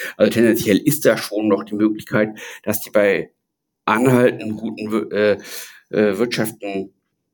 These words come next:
äh, ihren Aufwärtstrend fortsetzen werden. Aber im Moment ist da doch sehr viel Zockerei und Spielerei drin. Wenn man sich den Chart anguckt,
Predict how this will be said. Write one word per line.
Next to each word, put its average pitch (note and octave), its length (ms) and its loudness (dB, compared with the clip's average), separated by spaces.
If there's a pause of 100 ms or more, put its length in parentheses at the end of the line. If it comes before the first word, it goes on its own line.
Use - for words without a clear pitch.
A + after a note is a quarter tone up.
(800)
äh, A2 400 4 (440)
ihren G2+ 200 2
Aufwärtstrend A2+ 560 2
fortsetzen B2+ 520 2
werden. B2 260 4
Aber G#2 240 2
im A2+ 80 -6
Moment G#2 340 0
ist A2 140 -2
da G2+ 60 4
doch F2+ 180 0
sehr A2 240 0
viel A2 180 -4
Zockerei G#2 580 0
und - 140 -8
Spielerei G#2+ 480 0
drin. A2 160 -4
Wenn G#2 80 -6
man G2+ 100 -8
sich - 120 -18
den - 80 -20
Chart - 340 -2
anguckt, A2 420 -10